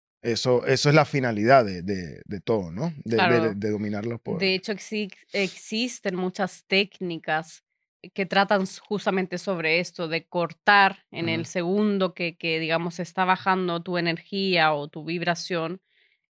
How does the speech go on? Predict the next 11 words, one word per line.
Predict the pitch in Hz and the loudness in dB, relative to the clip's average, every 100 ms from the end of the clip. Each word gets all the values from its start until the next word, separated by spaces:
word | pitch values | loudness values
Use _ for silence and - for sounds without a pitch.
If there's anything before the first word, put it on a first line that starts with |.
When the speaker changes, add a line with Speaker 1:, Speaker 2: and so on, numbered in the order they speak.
| - | -2
Speaker 2:
em, | 180 170 160 165 156 151 - - _ | 0 2 0 -2 -6 -8 -12 -18 _
para | - 190 165 165 - | 0 4 4 2 0
poder | 185 175 175 - | 0 2 2 -4
romper, | 180 185 180 - 190 190 | -4 -2 -2 4 4 6
digamos, | 185 180 180 190 190 - | 2 2 2 0 -2 -8
eh, | - 185 170 170 165 | -4 0 2 2 2
Speaker 1:
Ujú. | 180 | 2
Speaker 2:
el | 180 | 0
patrón | 170 165 190 185 220 254 | 2 2 2 2 2 -2
y | 202 202 | -6 -4
poder | 180 175 170 | -4 0 0